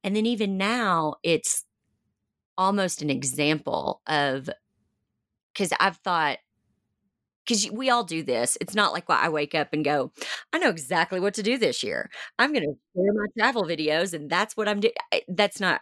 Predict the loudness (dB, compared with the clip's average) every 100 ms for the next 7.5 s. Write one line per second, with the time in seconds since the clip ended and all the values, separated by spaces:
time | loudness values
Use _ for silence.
0 | -2 -2 0 2 2 2 -4 -4 2 2
1 | 2 0 0 0 -2 -8 -8 -4 0 0
2 | 0 -6 2 2 2 -2 -2 -2 0 2
3 | 0 -4 _ _ _ _ _ -14 -14 -8
4 | 0 0 0 -2 0 0 2 0 2 -2
5 | -2 -2 0 0 0 -2 0 2 0 -2
6 | -14 _ 2 2 2 -2 0 0 0 0
7 | 0 0 2 0 -2